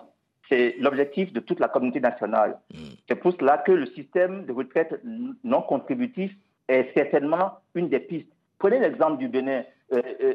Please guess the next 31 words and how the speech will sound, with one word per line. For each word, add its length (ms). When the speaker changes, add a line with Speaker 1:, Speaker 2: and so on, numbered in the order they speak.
Speaker 1:
nous 180
avons 500
aujourd'hui 640
ce 40
qui 140
est 140
appelé 260
l'assurance 520
maladie, 600
euh, 160
qui 100
est 180
un, 160
qui 80
est, 160
on 120
appelle 180
ça 80
le 120
projet 440
H, 240
assurance 460
pour 80
le 80
renforcement 360
du 80
capital 460
humain. 240
Il 20
y 40
a 120